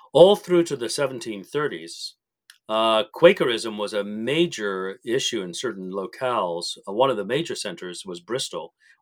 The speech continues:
where there was a very strong, equally strong Baptist community. But, uh, during the seven, early seventeen hundreds, you had Quaker prophets and prophetesses, you know, coming out into the streets,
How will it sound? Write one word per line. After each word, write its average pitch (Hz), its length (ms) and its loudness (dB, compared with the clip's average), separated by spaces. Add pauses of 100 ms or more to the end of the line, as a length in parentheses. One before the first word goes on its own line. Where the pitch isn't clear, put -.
where 104 100 0
there 104 80 0
was 104 120 -4
a 101 60 -4
very 143 300 -2
strong, 98 480 -4
equally 123 360 -8
strong 92 400 -6
Baptist 127 380 -4
community. 80 420 -16 (880)
But, 117 380 0
uh, 117 200 2
during 151 320 0
the 113 80 0
seven, 135 440 2
early 147 240 2
seventeen 127 440 -2
hundreds, 110 320 -4
you 160 80 0
had - 220 -2
Quaker 147 460 -2
prophets 143 600 -2
and 95 100 -12
prophetesses, 101 760 -6 (440)
you 117 100 -4
know, 104 240 -2 (120)
coming 131 300 0
out 120 160 2
into 104 220 -4
the 95 80 -8
streets, - 720 -4